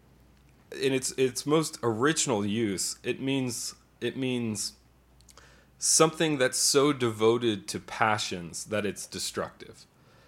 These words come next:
It, it's a, it's a wanton abandon for pleasure at the expense of, in,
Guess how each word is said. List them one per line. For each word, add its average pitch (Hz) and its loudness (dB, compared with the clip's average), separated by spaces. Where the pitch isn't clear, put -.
It, - -6
it's 120 0
a, 104 2
it's 113 -4
a 113 0
wanton 127 -2
abandon 101 -4
for 98 0
pleasure 98 0
at 120 -2
the 117 -2
expense - -2
of, 104 -2
in, 139 4